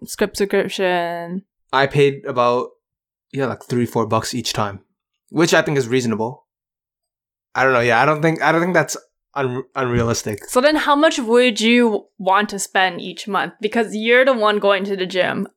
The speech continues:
Speaker 1: I do stuff at home.
Speaker 2: I think if it's under fifty bucks, that would be ideal. But then you,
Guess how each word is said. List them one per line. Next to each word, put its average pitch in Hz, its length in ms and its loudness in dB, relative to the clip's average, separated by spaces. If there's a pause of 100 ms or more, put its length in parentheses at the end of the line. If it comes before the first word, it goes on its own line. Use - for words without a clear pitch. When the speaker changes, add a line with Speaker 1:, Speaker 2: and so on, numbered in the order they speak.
Speaker 1:
I 226 220 4
do 269 260 2
stuff 190 380 0
at 190 220 0
home. 196 400 -6 (1200)
Speaker 2:
I 170 140 4
think 240 300 0 (180)
if 165 160 0
it's 160 320 -2
under 160 280 4
fifty 151 280 0
bucks, 127 300 -2
that 135 120 4
would 127 120 0
be 127 120 2
ideal. 113 540 -2
But 123 140 -4
then 123 280 -2
you, 127 140 0